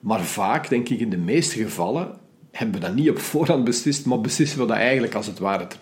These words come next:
plaatse. En dan ga je, als je dan merkt in het gesprek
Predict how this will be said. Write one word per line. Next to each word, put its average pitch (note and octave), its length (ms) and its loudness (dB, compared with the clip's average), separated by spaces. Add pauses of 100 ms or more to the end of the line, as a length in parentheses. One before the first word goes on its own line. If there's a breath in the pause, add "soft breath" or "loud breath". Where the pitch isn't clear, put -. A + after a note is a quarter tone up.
plaatse. - 400 -8 (800 loud breath)
En A#2 380 2 (1300 loud breath)
dan B2 340 2
ga C#3 200 4
je, E3+ 340 4 (300)
als - 280 2
je A#2+ 60 0
dan G#2 220 2
merkt D3+ 420 4
in C3+ 120 2
het A#2 160 2
gesprek - 680 -4